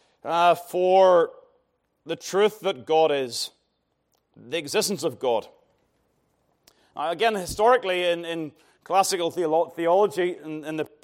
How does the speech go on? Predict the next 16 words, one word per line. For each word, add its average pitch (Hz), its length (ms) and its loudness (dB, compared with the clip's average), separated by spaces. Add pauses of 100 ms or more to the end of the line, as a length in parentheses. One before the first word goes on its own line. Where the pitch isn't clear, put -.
(160)
doctrine 175 260 0
of 139 100 -14
God 170 320 -2
proper, 160 520 -2 (300)
uh, 139 80 -10
there's 160 140 -4
been 160 200 -8
various 175 600 0 (140)
evidences 175 560 -2
given 165 480 -4
for 175 380 -2
the 143 140 -10
existence 156 340 -10
of 127 120 -10
God, 165 340 0
and 123 120 -12